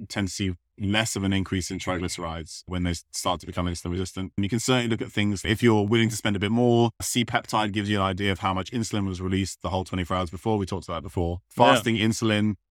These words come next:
Speaker 1: isn't as good, but it's another measure might be easier to get. Then I think one really nice thing to do is just, like, tracking your own. So you don't need to do this on a lab test. You just get a glucometer to have at home. So we talked about how high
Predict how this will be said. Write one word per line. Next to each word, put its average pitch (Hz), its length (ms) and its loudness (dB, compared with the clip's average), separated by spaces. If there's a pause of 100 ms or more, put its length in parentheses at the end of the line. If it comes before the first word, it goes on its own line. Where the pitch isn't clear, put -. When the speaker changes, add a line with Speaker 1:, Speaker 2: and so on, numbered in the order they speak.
(380)
Speaker 1:
isn't 120 260 4
as 110 240 2
good, 147 280 2
but 120 120 2
it's 101 140 -2
another 101 260 -2
measure 98 280 0
might 98 160 0
be 82 180 -6
easier 98 300 -2
to 95 120 -10
get. 90 280 -4 (100)
Then 127 640 2 (480)
I 107 80 0
think 139 240 4
one 110 480 2
really 107 240 2
nice 101 680 -2
thing 107 220 2
to 107 100 -4
do 110 140 2
is 110 140 2
just, 113 180 -2
like, 104 260 -2
tracking 127 380 4
your 104 160 4
own. 101 300 4
So 110 120 -4
you 117 60 2
don't 135 100 4
need 110 140 0
to - 60 -10
do 107 100 2
this 95 140 0
on 92 120 -2
a 101 40 -2
lab 135 180 2
test. 101 180 0
You 101 60 -2
just 95 140 -2
get 90 160 0
a - 20 -8
glucometer 92 600 -4
to - 100 -10
have 87 160 -4
at 82 120 -4
home. 85 220 -2
So 87 120 -8
we 87 80 -4
talked 87 180 -8
about 85 400 -4
how 104 300 2
high 95 560 2